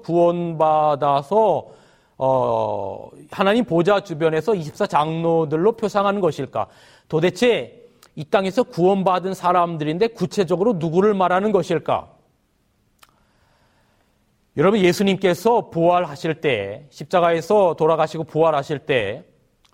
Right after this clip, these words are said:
부활한 사람들이 있었습니다. 마태복음 이십칠 장 오십이 절에서 오십삼 절입니다.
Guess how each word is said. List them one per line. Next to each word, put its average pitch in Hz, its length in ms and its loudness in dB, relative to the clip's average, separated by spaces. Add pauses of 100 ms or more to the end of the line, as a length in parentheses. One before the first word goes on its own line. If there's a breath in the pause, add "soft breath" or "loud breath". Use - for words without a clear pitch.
(680)
부활한 175 1000 0 (360)
사람들이 170 800 -2
있었습니다. 117 840 -10 (1700 soft breath)
마태복음 196 420 0
이십칠 202 640 -4
장 190 240 0
오십이 190 500 0
절에서 175 320 0
오십삼 151 540 -4
절입니다. 110 560 -6